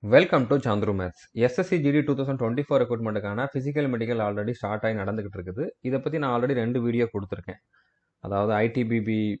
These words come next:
அஹ், சிவகங்கையில எந்த மாதிரி நடந்துகிட்டு இருக்குது, அதுக்கப்புறம் வந்து ஆவடியில எப்படி நடக்குது அப்படின்னு சொல்லி ரெண்டு வீடியோ கொடுத்துருக்கேன். அதை பார்க்காதவங்க பார்த்துக்கோங்க.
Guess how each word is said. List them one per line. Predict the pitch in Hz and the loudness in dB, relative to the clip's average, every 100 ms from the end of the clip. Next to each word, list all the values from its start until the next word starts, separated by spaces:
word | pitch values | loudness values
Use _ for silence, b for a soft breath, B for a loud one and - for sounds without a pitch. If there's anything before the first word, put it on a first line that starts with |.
| _ | _
அஹ், | - 92 | -8 -6
சிவகங்கையில | 90 120 139 131 120 | -2 2 2 2 0
எந்த | 110 107 | 0 -2
மாதிரி | 120 113 110 | -2 -2 -2
நடந்துகிட்டு | 107 101 101 95 | -4 -4 -6 -6
இருக்குது, | 98 104 147 | -6 -4 -2
அதுக்கப்புறம் | 131 123 120 127 120 | -2 -2 -4 -2 -2
வந்து | 110 120 113 | -2 0 2
ஆவடியில | 113 123 120 113 | 2 2 2 2
எப்படி | 104 107 | 0 0
நடக்குது | 104 101 104 | -4 -4 -4
அப்படின்னு | 98 104 | -4 -6
சொல்லி | 107 131 | -6 -2
ரெண்டு | 110 123 117 | -2 0 -2
வீடியோ | 117 135 | 0 -2
கொடுத்துருக்கேன். | 120 107 101 117 113 | -2 -4 -4 -4 -4
அதை | 107 | -2
பார்க்காதவங்க | 104 117 113 101 104 | -2 0 -2 -2 -6
பார்த்துக்கோங்க. | 98 95 90 90 87 | -4 -6 -6 -10 -10